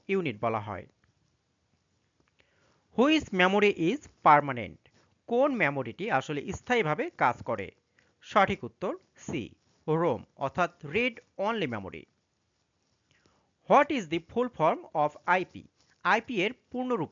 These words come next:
কি? আইপি এর পূর্ণরূপ ইন্টারনেট প্রোটোকল, সি নাম্বার উত্তর। Which of the following is a web browser? আসলে নিচের যে অপশনগুলো রয়েছে তার মধ্যে কোনটি ওয়েব ব্রাউজার হিসাবে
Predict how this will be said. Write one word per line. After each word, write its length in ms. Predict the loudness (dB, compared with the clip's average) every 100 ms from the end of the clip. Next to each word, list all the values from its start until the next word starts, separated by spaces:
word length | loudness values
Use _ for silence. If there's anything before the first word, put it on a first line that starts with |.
| _
কি? 180 | -16 -16 _ _ _ _ _ _ 0
আইপি 360 | 2 2 0
এর 80 | -4
পূর্ণরূপ 520 | -6 -6 -4 -4 -4 -8 _ _ _ _
ইন্টারনেট 640 | -4 -4 -2 0 2 0 -4
প্রোটোকল, 460 | -4 -4 -4 -6 -8 -12
সি 280 | -8 -6 -4
নাম্বার 280 | -4 -6
উত্তর। 300 | -8 -10 -14 -14 _ _ _ _ _ _ _ _ _ _ _ _ _ _ _ 0
Which 220 | 2 4
of 120 | 4
the 160 | 4 0
following 420 | 2 2 2 -2 -4
is 220 | -6 -4
a 120 | -6 -6 _ _ _ 2
web 200 | 4 4 2
browser? 500 | -4 -4 -8 -8 -10 _ _ _ _ _
আসলে 360 | -6 -4 -4 -4
নিচের 320 | -4 -4 -4
যে 120 | 2
অপশনগুলো 500 | 2 2 -4 -6 -4
রয়েছে 320 | -6 -8 -8
তার 240 | -2 0 0
মধ্যে 260 | -4 -8
কোনটি 300 | -8 -8 -4
ওয়েব 240 | 0 0 2
ব্রাউজার 340 | 0 0 -4
হিসাবে 340 | -8 -10 -10